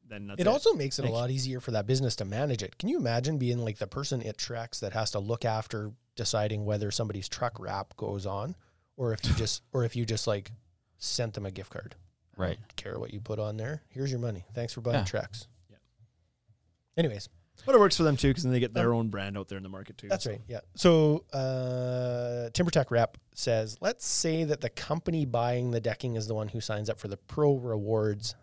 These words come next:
Speaker 2: and that company will get the points. So it doesn't end up being back at the five installers. It's like"
Speaker 1: Yeah, that makes, I figured that's
Speaker 2: "that's the company that gets it."
Speaker 3: Mm-hmm.
Speaker 2: And
Speaker 1: so
Speaker 2: so
Speaker 1: a little bit of miscommunication or something there for sure.
Speaker 3: And then I do have one question.
Speaker 2: Mm-hmm.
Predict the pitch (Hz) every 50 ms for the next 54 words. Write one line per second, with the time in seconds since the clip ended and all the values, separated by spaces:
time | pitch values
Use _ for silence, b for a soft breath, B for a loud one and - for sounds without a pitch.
0 | - - _ - 113 101 95 101 104 110 - - - - - 110 101 - 101 107
1 | 104 104 101 95 92 - - - - - - - - - - - 104 - 131 113
2 | 110 - 143 139 139 123 113 113 113 - - - 110 104 104 104 101 98 95 95
3 | - 107 - 101 - - 110 101 98 98 98 110 - - 156 156 151 147 135 127
4 | 117 107 95 - - - - 78 78 - - - - - 123 107 90 - 110 117
5 | 127 117 104 107 104 - - - 110 113 101 - - 127 107 101 95 92 90 90
6 | - - - - - 117 101 - - - - - - - - 208 202 - 202 196
7 | 196 185 160 - 123 127 120 113 - - - 117 117 - - 110 104 101 98 95
8 | 110 - - _ - 104 101 - 92 92 - - - - - 120 117 107 101 92
9 | 95 104 107 - - - 110 98 95 - - 110 104 95 - 110 98 92 117 -
10 | 107 95 - 104 101 98 98 104 - - - - - - 107 110 123 - - -
11 | 127 127 135 135 127 123 131 139 139 123 113 113 113 120 123 127 135 135 127 -
12 | 127 139 143 - - 165 175 196 208 226 240 175 107 117 110